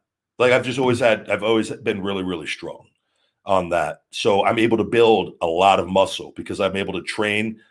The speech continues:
heavy, you know. So, but now with my shoulder, I train at a much lighter weight than I did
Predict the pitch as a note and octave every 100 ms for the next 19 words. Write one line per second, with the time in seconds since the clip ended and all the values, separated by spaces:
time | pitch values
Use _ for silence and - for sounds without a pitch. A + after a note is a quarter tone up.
0 | _ _ - A#2+ G2 F#2+ F2 - _ F2+
1 | E2+ E2 D#2 _ _ _ _ _ _ _
2 | _ - F#2+ F2 D#2 - _ _ _ -
3 | F#2 _ - G#2+ A#2 G#2 G2 F2+ - B2
4 | G#2+ F#2 F#2 - G#2+ G2 F2 F#2+ G2 -
5 | G2 G#2 F#2+ F2 F2 F#2+ F#2 - _ -
6 | F2+ E2 E2 G2+ G2+ F2 -